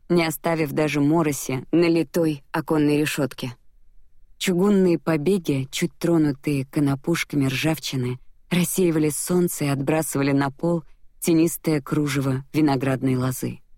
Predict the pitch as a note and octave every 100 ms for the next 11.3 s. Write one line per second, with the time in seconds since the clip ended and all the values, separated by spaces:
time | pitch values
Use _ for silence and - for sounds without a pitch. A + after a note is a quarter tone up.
0 | - - - - - - - - F#3+ G3
1 | - F3+ F3 - G3 E3+ D3+ C#3+ E3+ E3+
2 | D3 C#3 C#3 D#3+ D3+ C#3 C3+ B2 C#3 -
3 | D#3 C#3 C3+ C#3 D3+ - D3 C3+ - -
4 | - G3 - - C#3 - E3 D#3 C#3 -
5 | C3+ - - - E3 D#3+ D#3+ C#3 C3 -
6 | D#3 D3+ C3+ - E3 D3 C3+ - - F3
7 | - D3+ C3+ B2+ C#3+ C#3+ C3 - - -
8 | B2+ - - - - F3+ D#3+ D3 D3 C3+
9 | - C3+ - D3 C3 C#3+ - - - -
10 | - G3 E3+ C#3 D#3 - - C3 C3 C#3+
11 | - - C3